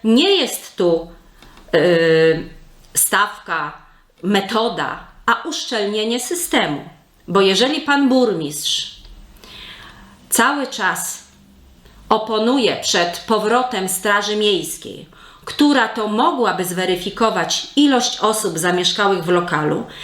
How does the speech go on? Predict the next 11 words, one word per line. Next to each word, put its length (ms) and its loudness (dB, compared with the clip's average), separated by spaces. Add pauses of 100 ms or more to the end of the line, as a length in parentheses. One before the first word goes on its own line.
(120)
nie 200 6
trzeba 420 0
byłoby 460 2
sięgać 480 0
bezpośrednio 800 0
do 280 2 (200)
kieszeni 520 0
mieszkańców 800 -4 (680)
i 240 2
tą 240 0
zmianą, 720 -2